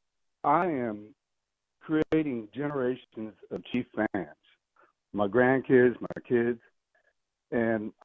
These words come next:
I don't think I'm the exception, you know, of the community in Illini Nation. And on the other hand, anti-Chief, you know, Kaufman and their handful of people,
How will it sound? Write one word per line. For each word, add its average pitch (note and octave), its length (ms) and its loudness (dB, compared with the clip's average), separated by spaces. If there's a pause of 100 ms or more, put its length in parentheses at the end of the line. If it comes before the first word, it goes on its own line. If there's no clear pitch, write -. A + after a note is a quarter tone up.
(100)
I F3+ 40 -4
don't - 140 -8
think D#3 200 0
I'm C3+ 140 0
the G#2 60 -2
exception, F#2 600 -2 (720)
you A2+ 100 0
know, A2 160 2
of G2+ 80 -2
the G2+ 80 0
community G#2+ 720 -4 (200)
in G2+ 120 -2
Illini A2+ 480 2
Nation. F2+ 180 -4 (1400)
And G#2 380 -2
on A#2 180 2
the A#2+ 240 6
other G3 140 4
hand, G#2 380 -4 (300)
anti-Chief, G2 720 -6 (1000)
you A2 100 -2
know, G#2 200 2
Kaufman C#3+ 800 2 (240)
and A2 280 0
their B2 160 2
handful B2+ 420 -2 (100)
of - 80 -18
people, C3 380 -4